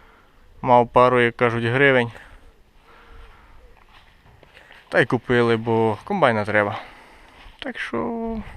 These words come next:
буду показувати щось, може, по ремонту, якщо буде цікаво,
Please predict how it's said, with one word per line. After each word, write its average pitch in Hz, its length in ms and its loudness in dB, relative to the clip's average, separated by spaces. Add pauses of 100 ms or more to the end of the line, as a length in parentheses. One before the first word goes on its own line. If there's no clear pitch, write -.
(1040)
буду 269 280 0
показувати 233 500 2
щось, 185 200 -2
може, 190 220 0
по 202 180 0
ремонту, 202 520 4
якщо 143 600 -2
буде 143 560 -6
цікаво, 185 800 0